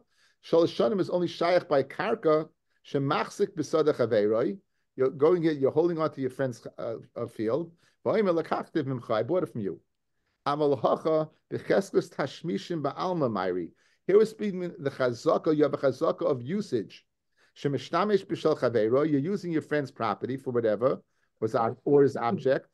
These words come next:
Ubisha achas mishamish mepiv b'fanav, you used it once in front of him, v'shaisik, havi chazaka. It's a chazaka, k'nemuch l'kamon, the amrinon,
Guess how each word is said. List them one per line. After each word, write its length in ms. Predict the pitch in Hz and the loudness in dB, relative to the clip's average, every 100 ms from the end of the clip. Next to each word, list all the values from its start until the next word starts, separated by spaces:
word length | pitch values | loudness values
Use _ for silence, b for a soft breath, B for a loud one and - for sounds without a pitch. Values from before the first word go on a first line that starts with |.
| _ _ _ _ | _ _ _ _
Ubisha 540 | 147 131 131 196 196 - | -4 -4 0 4 4 0
achas 480 | 175 233 175 156 | -6 -4 -2 -4
mishamish 520 | 156 147 - 170 190 - | -4 -8 -4 -2 -4 -2
mepiv 600 | 151 - - 147 170 - _ _ _ _ _ | -4 -4 0 2 2 -4 _ _ _ _ _
b'fanav, 540 | 131 - 127 127 185 180 _ _ _ - | -2 0 2 2 0 -4 _ _ _ -6
you 120 | 147 | -4
used 280 | 156 202 175 | 0 2 2
it 100 | 160 | 2
once 220 | 165 - | 0 -2
in 80 | 139 | -6
front 220 | 123 117 | -4 -2
of 80 | 117 | -2
him, 220 | 170 190 135 | -4 -4 -8
v'shaisik, 640 | 135 - 143 131 135 - _ _ _ _ _ | -4 2 2 2 -4 -6 _ _ _ _ _
havi 220 | 117 135 147 | -2 -2 2
chazaka. 500 | 147 196 175 113 - _ _ | 2 2 0 -2 -8 _ _
It's 140 | - | -12
a 20 | - | -6
chazaka, 440 | 139 123 196 214 | -4 0 0 -2
k'nemuch 340 | 170 165 156 | -4 -4 -4
l'kamon, 580 | 143 139 143 165 127 85 - _ _ _ | -4 -4 -2 0 0 -2 -14 _ _ _
the 60 | 127 | -4
amrinon, 540 | 139 165 190 135 90 | 0 2 2 0 -2